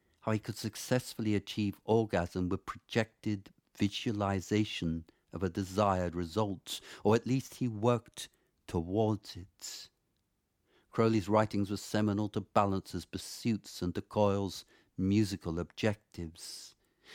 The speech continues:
And it's the seriousness of this spooky, occult undercurrent that separates Coyle distinctly from their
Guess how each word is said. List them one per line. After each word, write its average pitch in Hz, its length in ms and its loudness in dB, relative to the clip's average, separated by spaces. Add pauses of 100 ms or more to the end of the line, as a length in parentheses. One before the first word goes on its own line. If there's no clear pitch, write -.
(140)
And 120 120 6
it's 120 120 0
the 139 80 4
seriousness 120 720 4
of 98 120 0
this 101 180 0
spooky, - 840 -2 (340)
occult 110 800 -2 (260)
undercurrent 101 1120 0 (480)
that 123 140 2
separates 123 580 4
Coyle 117 400 6
distinctly 101 880 0
from 90 240 -2
their 92 140 0